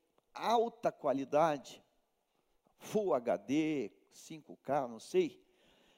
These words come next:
ela foca aqueles animais, você consegue enxergar na face deles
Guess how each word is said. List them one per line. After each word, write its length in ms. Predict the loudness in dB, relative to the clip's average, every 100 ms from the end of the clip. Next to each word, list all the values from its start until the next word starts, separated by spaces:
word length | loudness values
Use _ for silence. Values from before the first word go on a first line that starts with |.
| _ _ _ _ _ _ _ _ _ _ _ _ _ _ _ _ _ _ _ 4
ela 220 | 4 2
foca 600 | -4 -6 -2 -2 -2 -4
aqueles 440 | -2 -4 -4 -6 -2
animais, 1080 | 0 -2 -8 -6 -4 -4 -6 -10 -18 -20 -20 _ _ _
você 500 | -8 -6 -4 -2 -2 -2 -14 _ _
consegue 540 | -8 -6 -2 -2 -2 -4
enxergar 760 | -4 0 0 0 0 0 0 -10 -18 _ _ _ _ _ _ _ _ _ _ _ _ _ _
na 200 | -10 -10
face 680 | -10 -12 -8 -6 -6 -10 -12
deles 840 | -16 -6 -2 0 -2 -6 -12 -20